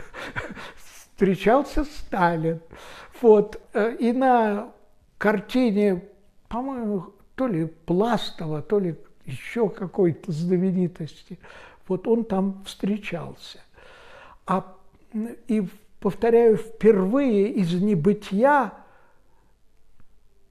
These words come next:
рассказ о подлинных обитателях шалаша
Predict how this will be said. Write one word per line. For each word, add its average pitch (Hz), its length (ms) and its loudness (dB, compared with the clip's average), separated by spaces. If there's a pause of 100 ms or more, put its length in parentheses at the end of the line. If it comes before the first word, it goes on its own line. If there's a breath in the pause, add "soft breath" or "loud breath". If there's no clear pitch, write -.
(300)
рассказ 214 920 0
о 190 120 2
подлинных 185 1040 4 (460 soft breath)
обитателях 180 840 0
шалаша 190 720 -2